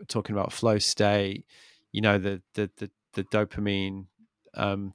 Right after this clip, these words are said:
thing that you get from it. 'Cause I also find that personally a very cleansing experience.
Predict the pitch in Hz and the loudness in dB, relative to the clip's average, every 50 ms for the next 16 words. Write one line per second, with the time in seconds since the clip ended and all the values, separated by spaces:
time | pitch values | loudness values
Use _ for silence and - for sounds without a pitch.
0 | _ - 113 104 101 101 107 98 98 - 107 104 - - - - 101 98 101 98 | _ -2 0 0 0 0 -2 -2 2 4 6 6 6 4 2 -2 0 2 2 2
1 | 98 - - 123 131 139 147 147 139 139 - - 127 117 - - 123 117 113 110 | 0 0 -2 -2 2 4 4 6 4 4 2 0 0 0 2 4 4 6 6 4
2 | 110 104 - - _ - - 117 107 101 - - 107 104 101 107 104 104 - - | 2 0 -2 -4 _ -2 0 0 2 2 0 -2 -2 -2 0 0 -2 -2 -4 -6
3 | - - 123 117 117 123 127 117 113 123 120 123 120 - - - - - 113 113 | -4 2 2 4 4 4 2 0 0 0 0 0 0 -2 -2 -4 -2 0 0 2
4 | 113 117 120 127 139 139 - - - | 2 0 -2 -2 -4 -6 -8 -8 -10